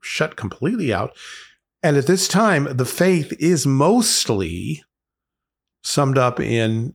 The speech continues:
in Hebrew, with Aramaic being a close runner. Yes, the Septuagint will be written eventually, but we really aren't there yet.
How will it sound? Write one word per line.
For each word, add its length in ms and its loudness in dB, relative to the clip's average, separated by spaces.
in 180 0
Hebrew, 640 -2
with 160 -4
Aramaic 560 0
being 260 -4
a 60 -8
close 380 -4
runner. 320 -2
Yes, 420 0
the 60 0
Septuagint 800 0
will 180 2
be 220 0
written 540 -2
eventually, 760 -2
but 160 -4
we 120 -4
really 260 -2
aren't 180 -4
there 200 0
yet. 380 -6